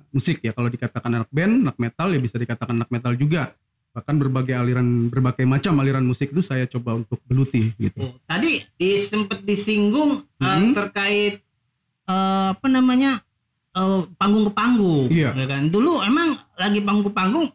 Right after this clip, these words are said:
Speaker 2: megang, eh, listrik apa megang
Speaker 1: <laughs>
Speaker 2: apa?
Speaker 1: Iya, biasanya kalau saya pribadi kemarin, eh, sebelum hijrahnya saya ke sini atau sebelum saya menjadi seorang ustadz, saya
Speaker 2: Megang apa, Ustadz?
Speaker 1: berkecimpung di band, ya,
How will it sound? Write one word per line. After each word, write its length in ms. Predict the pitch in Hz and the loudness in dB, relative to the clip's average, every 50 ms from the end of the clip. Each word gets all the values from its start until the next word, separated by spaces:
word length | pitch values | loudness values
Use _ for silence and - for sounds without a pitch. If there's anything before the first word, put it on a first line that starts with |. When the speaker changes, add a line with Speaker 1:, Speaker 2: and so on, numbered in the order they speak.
| _ _ _ | _ _ _
Speaker 2:
megang, 680 | - 226 226 220 214 214 208 196 208 202 202 202 208 202 | 0 2 2 4 2 2 2 0 0 2 2 2 0 0
eh, 360 | - - 190 190 190 190 185 185 | -2 -4 -2 0 2 2 2 2
listrik 380 | 190 202 190 - - - 349 - | 2 2 0 -2 -2 -4 -4 -4
apa 140 | 285 294 302 | -4 -2 0
megang 380 | 285 277 269 247 254 277 294 294 | 0 2 2 2 2 2 2 2
Speaker 1:
<laughs> 0 | |
Speaker 2:
apa? 640 | 214 160 160 147 143 135 143 143 135 127 123 127 - - 151 - - - - - - | 2 2 0 0 0 -2 -2 0 -2 -2 -2 -4 -6 -10 -16 -16 -16 -18 -18 -14 -4
Speaker 1:
Iya, 300 | 214 160 170 165 151 147 | -2 -2 0 0 0 0
biasanya 380 | 151 151 139 - 175 190 196 180 | 0 0 0 0 -2 -2 -2 -2
kalau 200 | 160 165 165 165 | -2 0 0 0
saya 300 | 160 - 156 165 160 156 151 151 147 143 143 147 143 | 0 -2 -2 -2 -2 -2 -2 -4 -4 -4 -4 -4 -4
pribadi 540 | - 151 147 151 143 131 131 131 143 160 170 | -4 -2 -2 0 -2 0 0 0 0 0 0
kemarin, 400 | 170 143 135 135 139 143 147 143 | 0 0 0 0 0 0 0 0
eh, 320 | 143 143 139 135 135 131 127 | 0 0 0 0 0 0 -2
sebelum 360 | - - 131 127 135 135 131 127 127 123 123 123 123 131 - - - 135 123 113 | -4 -6 -4 -2 0 2 2 2 2 0 0 -2 -4 -8 -16 -20 -16 -14 -14 -6
hijrahnya 420 | 107 131 113 - 139 143 139 143 135 | -4 -4 -2 0 2 2 4 4 2
saya 280 | 139 170 175 175 143 | 2 0 -2 -2 -2
ke 80 | 135 - | -2 -4
sini 220 | - - 131 120 117 | -4 -4 -2 -2 -2
atau 500 | 120 117 - 123 123 117 113 120 123 - _ _ _ _ _ _ _ _ _ _ _ | -4 -4 -2 -2 -2 -2 -2 -4 -6 -10 _ _ _ _ _ _ _ _ _ _ _
sebelum 200 | _ 120 123 123 | _ -2 -2 0
saya 140 | - 127 120 | 0 0 0
menjadi 300 | 120 120 117 120 117 117 | 2 2 2 0 0 0
seorang 300 | 120 - - 117 113 113 | -2 -2 -2 -2 0 0
ustadz, 280 | 110 - 143 143 - - | -2 0 -2 -2 -2 -2
saya 420 | - 151 143 135 135 123 117 - - - | -4 -2 -2 -2 -2 -2 -4 -6 -8 -6
Speaker 2:
Megang 260 | 160 175 175 190 208 | -6 -4 -2 -2 -2
apa, 100 | 233 233 | 0 0
Ustadz? 140 | 220 175 - | 0 0 0
Speaker 1:
berkecimpung 300 | 143 147 156 147 151 156 151 | 2 2 2 2 2 2 2
di 100 | 139 135 | 2 0
band, 360 | 123 123 139 143 175 226 247 | 0 -2 -2 0 2 2 2
ya, 100 | 240 147 | 2 2